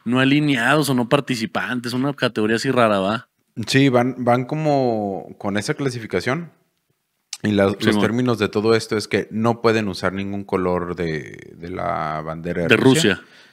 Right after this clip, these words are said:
Speaker 2: No pueden hacer
Speaker 1: Fíjate.
Speaker 2: ninguna, eh, así como al-, algo, alguna exclamación que tenga que ver que apoyan a, a Rusia, güey. Y cuan-, si ganan, güey, no se van a proyectar sus,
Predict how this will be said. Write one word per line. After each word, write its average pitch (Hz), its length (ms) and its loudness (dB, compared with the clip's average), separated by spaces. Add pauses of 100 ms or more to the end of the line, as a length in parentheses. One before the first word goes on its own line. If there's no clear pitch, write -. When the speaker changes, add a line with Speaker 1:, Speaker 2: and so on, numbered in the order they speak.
(120)
Speaker 2:
No 113 240 0
pueden 113 200 4
hacer 101 220 0
Speaker 1:
Fíjate. 110 160 -4
Speaker 2:
ninguna, 101 840 -4
eh, 73 180 -14
así 82 300 -12
como 95 300 -10
al-, 78 300 -12
algo, 98 500 0
alguna 90 240 -4
exclamación 95 600 -6
que 87 300 -8 (480)
tenga 90 340 -2
que 95 100 -2
ver 92 200 0
que 87 80 -2
apoyan 95 540 -2
a, 80 180 -6
a 78 200 -6
Rusia, 104 400 -8
güey. 135 240 -8 (400)
Y 92 840 -4
cuan-, 107 300 0
si 110 200 -4
ganan, 120 360 4
güey, 120 320 4
no 110 180 0
se 107 140 0
van 98 280 2
a 87 320 -4
proyectar 87 560 -2
sus, 76 840 -12